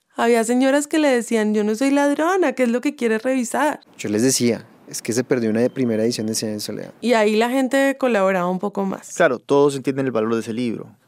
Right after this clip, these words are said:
Speaker 1: Bueno, quizás sea una exageración decir que todos, pero sin duda no es exagerado decir que Gabo es uno de los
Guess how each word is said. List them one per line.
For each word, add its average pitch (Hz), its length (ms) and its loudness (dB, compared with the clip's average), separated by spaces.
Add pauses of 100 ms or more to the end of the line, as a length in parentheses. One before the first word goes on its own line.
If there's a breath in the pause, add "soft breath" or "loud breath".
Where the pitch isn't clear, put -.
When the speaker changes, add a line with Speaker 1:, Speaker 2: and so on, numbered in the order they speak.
Speaker 1:
Bueno, 220 480 0 (220)
quizás 240 380 0
sea 254 120 2
una 269 180 2
exageración 226 640 -2
decir 196 260 -6
que 220 220 -2
todos, - 800 -4 (600 soft breath)
pero 233 240 2
sin 233 200 2
duda 269 460 2
no 233 380 0
es 208 100 -2
exagerado 214 500 -4
decir 214 340 -2
que 214 140 -4
Gabo 208 360 -2
es 214 140 -4
uno 214 240 -2
de 214 140 0
los 190 380 -6